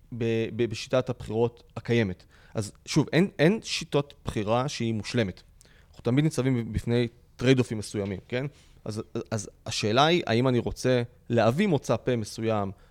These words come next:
לקולות מקומיים, או לבטל אותם ב-, בצורה מוחלטת.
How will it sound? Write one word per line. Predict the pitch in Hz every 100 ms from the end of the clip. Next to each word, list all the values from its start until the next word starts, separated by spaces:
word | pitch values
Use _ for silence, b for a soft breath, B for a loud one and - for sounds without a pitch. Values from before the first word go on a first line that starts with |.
| b -
לקולות | 110 107 110 104 107
מקומיים, | 101 95 98 135 233 339 - b -
או | 143 185
לבטל | 160 120 143 131
אותם | 127 123 120 113
ב-, | 107 107 104
בצורה | 92 - 113
מוחלטת. | 107 107 98 -